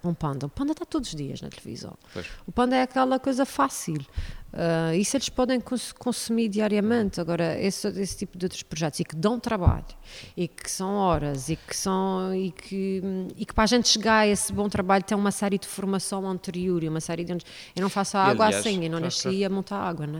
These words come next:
Speaker 1: Tem uma série de bagagem, portanto.
Speaker 2: E, e eu penso, inclusive, eh, isso até vai soar um bocadinho, eh, grandioso demais, mas é, eu tenho convicção que é verdade, que é, depois são esses pequenos eventos, essas pequenas coisas que pessoas como tu organizam,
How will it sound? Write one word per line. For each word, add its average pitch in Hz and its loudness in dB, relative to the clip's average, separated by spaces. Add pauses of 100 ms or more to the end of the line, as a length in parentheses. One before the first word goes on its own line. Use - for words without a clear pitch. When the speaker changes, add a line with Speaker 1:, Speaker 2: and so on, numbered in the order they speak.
Speaker 1:
Tem - -10
uma 147 -6
série 151 -6
de 147 -10
bagagem, 165 -4
portanto. - -8
Speaker 2:
E, 127 -2
e 123 4
eu 123 4
penso, 123 -2
inclusive, 110 -6 (800)
eh, 95 -2
isso - -6
até 101 0
vai 95 -2
soar - -6
um 92 -6
bocadinho, 98 -6
eh, 92 -4 (760)
grandioso 101 -2
demais, 95 -2
mas 101 -2
é, - 4
eu - 8
tenho 104 4
convicção 107 -2
que - -4
é 107 0
verdade, 95 -6
que - -4
é, 104 -2 (160)
depois - -2
são 123 -2
esses - -6
pequenos 117 2
eventos, 110 0
essas 95 -6
pequenas 104 -4
coisas 98 -4
que - -18 (180)
pessoas - -4
como 104 -8
tu 107 -4
organizam, 98 -4